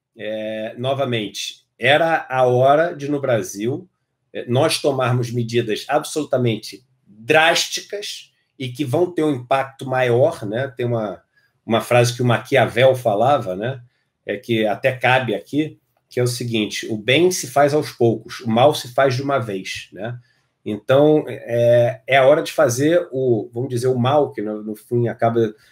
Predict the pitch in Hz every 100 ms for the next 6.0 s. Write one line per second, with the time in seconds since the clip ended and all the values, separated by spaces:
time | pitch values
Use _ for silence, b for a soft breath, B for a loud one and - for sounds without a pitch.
0 | b _ - 107 113 113 110 101 101 113
1 | 117 117 117 113 104 90 95 110 107 -
2 | - 107 - 120 135 151 104 90 - 101
3 | 95 92 107 107 104 101 101 104 104 -
4 | - 117 - 95 107 151 135 98 87 104
5 | 107 101 98 98 98 123 127 92 92 85